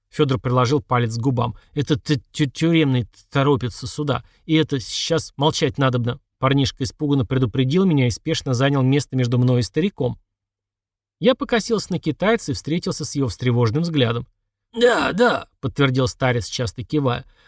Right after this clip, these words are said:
«Молчите, молодой человек, и только кивайте, если согласны, или вертите головой, коль не согласны с чем», дал он мне совет по поведению с надзирателями и замолк,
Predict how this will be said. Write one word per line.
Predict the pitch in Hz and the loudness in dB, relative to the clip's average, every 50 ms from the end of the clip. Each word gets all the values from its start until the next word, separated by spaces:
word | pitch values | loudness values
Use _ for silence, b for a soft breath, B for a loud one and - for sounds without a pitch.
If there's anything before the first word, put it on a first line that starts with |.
| b b | b b
«Молчите, | b 208 247 269 254 - - 277 202 - - 139 | b 0 2 2 2 0 -2 -2 -4 -4 -4 0
молодой | 151 156 190 170 - 233 | 0 2 2 0 0 -4
человек, | - - 127 120 110 - | -4 -8 -8 -10 -8 -6
и | 202 196 | -4 -2
только | - 277 214 - - | -2 -2 -2 -4 -6
кивайте, | - 262 254 208 170 139 127 123 - 151 | -2 0 2 4 4 2 0 -2 -4 -6
если | 123 - 156 | -6 -4 -6
согласны, | 139 - 190 202 214 262 277 269 226 - 190 165 | -6 -6 -6 -4 0 0 0 0 0 -2 -2 -2
или | 147 147 | -2 0
вертите | 151 175 165 - - 262 185 - | 0 -2 -2 -2 -4 -4 -4 -4
головой, | 156 147 156 151 147 170 220 240 220 - | -4 0 2 2 4 4 4 2 2 2
коль | - 190 220 214 196 | 4 2 2 4 2
не | 185 156 | 0 -2
согласны | - - 185 156 135 131 120 107 113 - - 147 120 | -2 -4 -4 -2 0 0 -2 -2 -6 -10 -10 -10 -10
с | 110 | -8
чем», | - - - 123 107 - - - - _ _ _ _ _ | -8 -6 -6 -6 -8 -12 -16 -20 -20 _ _ _ _ _
дал | - 131 139 143 135 | -2 2 2 4 4
он | 131 131 | 4 2
мне | 135 123 | 0 0
совет | - - - 127 147 165 - | -2 -2 -2 0 0 -2 -2
по | - 120 | -6 -8
поведению | - 131 123 131 131 127 139 135 131 131 | -4 -2 0 0 2 2 2 2 2 0
с | 123 - - | -2 -4 -4
надзирателями | 139 131 120 123 131 131 151 170 - 170 139 123 131 165 | -2 -2 0 2 2 2 2 0 0 0 0 0 0 0
и | 185 | 0
замолк, | 185 196 180 143 131 120 120 110 - | 0 2 2 2 4 2 2 0 -4